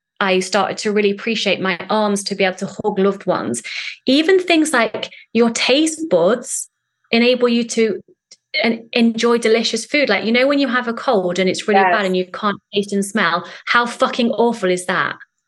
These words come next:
Speaker 2: It, uh, this is exactly when you said it. I was like, "Oh my God, that one time I couldn't taste pizza <laughs> 'cause I had a cold."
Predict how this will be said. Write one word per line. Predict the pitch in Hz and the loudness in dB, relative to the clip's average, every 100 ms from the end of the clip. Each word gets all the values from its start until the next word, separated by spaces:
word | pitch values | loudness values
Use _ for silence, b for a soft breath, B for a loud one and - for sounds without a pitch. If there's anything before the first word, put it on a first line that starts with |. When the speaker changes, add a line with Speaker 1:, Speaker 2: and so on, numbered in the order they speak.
| _ | _
Speaker 2:
It, | 214 214 | 0 4
uh, | 220 | 2
this | 220 | 2
is | 254 | -2
exactly | 247 233 226 233 | 0 2 2 2
when | 240 214 | 0 0
you | 233 | -2
said | 226 214 202 | -2 0 2
it. | 175 | 0
I | |
was | 175 | -2
like, | 175 - | -6 -4
"Oh | 185 | -2
my | 202 | 0
God, | 208 202 | 2 2
that | 185 165 | 0 -2
one | 190 | -4
time | 196 202 | -2 0
I | 180 | 0
couldn't | 196 190 170 | -2 -4 -2
taste | 180 175 | -2 -2
pizza | - 208 - 147 160 | -2 -2 0 0 0
<laughs> | |
'cause | 220 - | 0 2
I | - | 2
had | 240 254 | 2 0
a | 180 | 0
cold." | - 262 220 - | 0 2 4 2